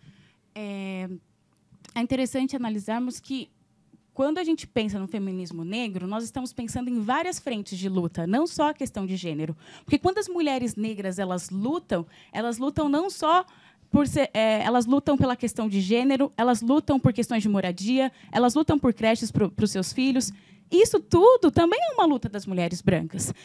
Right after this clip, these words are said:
Então, a gente não tá, é, tirando as mulheres brancas das lutas. Pelo contrário, nós queremos que as mulheres brancas se juntem a nós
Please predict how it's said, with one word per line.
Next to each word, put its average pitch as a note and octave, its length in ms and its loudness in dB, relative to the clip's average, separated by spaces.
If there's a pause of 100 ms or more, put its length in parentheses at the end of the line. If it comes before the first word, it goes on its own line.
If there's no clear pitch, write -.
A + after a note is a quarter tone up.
Então, F#4 320 4
a G4 60 4
gente G4 240 -4
não F#4+ 220 2
tá, G4 340 2 (300)
é, A3+ 840 2 (540)
tirando D#4 420 0
as D4+ 140 -4
mulheres G#3+ 340 -4
brancas G#3 380 -2
das G3 180 -2
lutas. G3+ 340 0
Pelo G4+ 240 4
contrário, D4 640 0
nós A#3 180 -4
queremos C4 300 -4
que D#4 80 -4
as C#4 80 -4
mulheres B3+ 400 -2
brancas A3 380 -2
se C4+ 120 -8
juntem D4 440 -6
a C#4+ 80 -6
nós A3 400 -4